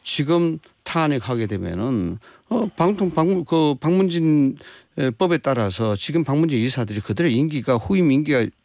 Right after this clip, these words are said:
어, 정해지기까지는 그 연기, 임기가 연장이 되는 겁니다. 그리고 그 부분에 대한 방통위원회가 결정하게 되는 거예요.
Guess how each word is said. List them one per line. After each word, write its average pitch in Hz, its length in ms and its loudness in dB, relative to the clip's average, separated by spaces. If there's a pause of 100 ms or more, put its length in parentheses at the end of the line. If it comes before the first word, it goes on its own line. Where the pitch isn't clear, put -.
(480)
어, 113 380 2
정해지기까지는 120 1160 0 (160)
그 170 180 0
연기, 175 340 2
임기가 165 440 2
연장이 165 340 2
되는 113 220 0
겁니다. 90 540 -6 (240)
그리고 190 280 0
그 202 300 0
부분에 196 360 4
대한 160 160 2
방통위원회가 170 720 2
결정하게 175 400 0
되는 92 240 -4
거예요. 127 420 -4